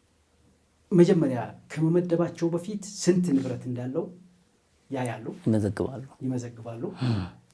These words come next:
Speaker 1: ከመደቡ
Speaker 2: ዋሊ የሚለው ግልጽ ለማድረግ
Speaker 1: ዋሊ
Speaker 2: ያን
Speaker 1: ማለት
Speaker 2: ሲሾሙ
Speaker 1: ሲሾሙ
Speaker 2: ባለስልጣናቸው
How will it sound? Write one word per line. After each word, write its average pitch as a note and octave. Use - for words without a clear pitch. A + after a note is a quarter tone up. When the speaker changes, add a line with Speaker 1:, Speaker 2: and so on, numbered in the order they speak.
Speaker 1:
ከመደቡ F3+
Speaker 2:
ዋሊ C3
የሚለው A#2+
ግልጽ A#2+
ለማድረግ B2
Speaker 1:
ዋሊ A#2
Speaker 2:
ያን A2+
Speaker 1:
ማለት A#2
Speaker 2:
ሲሾሙ B2+
Speaker 1:
ሲሾሙ F3+
Speaker 2:
ባለስልጣናቸው G#2